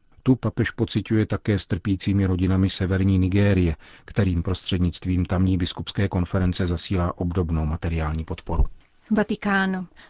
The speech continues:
Speaker 2: Apoštolská dobročinná pokladna v čele s papežským almužníkem arcibiskupem Konrádem Krajevským na včerejší podvečer zorganizovala zvláštní prohlídku vatikánských muzeí pro sto padesát bezdomovců, přistěhovalců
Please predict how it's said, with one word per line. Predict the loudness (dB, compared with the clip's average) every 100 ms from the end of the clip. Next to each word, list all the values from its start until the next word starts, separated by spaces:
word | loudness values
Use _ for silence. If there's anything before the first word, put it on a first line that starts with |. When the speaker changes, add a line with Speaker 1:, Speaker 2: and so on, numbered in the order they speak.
| -12
Speaker 2:
Apoštolská | -8 -6 -6 -4 -2 -2
dobročinná | -2 -2 -4 -4 -4 -4
pokladna | -6 -6 -4 -4 -4
v | -4
čele | -4 -2
s | -2
papežským | -6 -4 -6 -2 -2
almužníkem | -2 -2 -2 0 -2 -2 -4 -4
arcibiskupem | -6 -6 -4 -4 -6 -6 -4 -4
Konrádem | -4 -4 -2 -2 -2 -4 -6
Krajevským | -6 -6 -6 -8 -8 -4 -2 -2 -4
na |
včerejší | -4 0 2 2 0
podvečer | -2 -2 -2 -4 -4 -2
zorganizovala | -2 -2 -2 -2 -2 0 0
zvláštní | 0 -2 -2 -4 0 0
prohlídku | 0 -2 -4 -6 -8 -4
vatikánských | -4 -4 -4 -4 -4 -6 -10 -6
muzeí | -6 -2 -2 -2 -4
pro | -4 -4
sto | -4 -6
padesát | -4 -4 -4 -4 -4
bezdomovců, | -2 -2 0 0 -2 -6 -8 -8 -8
přistěhovalců | -8 -8 -6 -4 -2 -4 -4 -2 0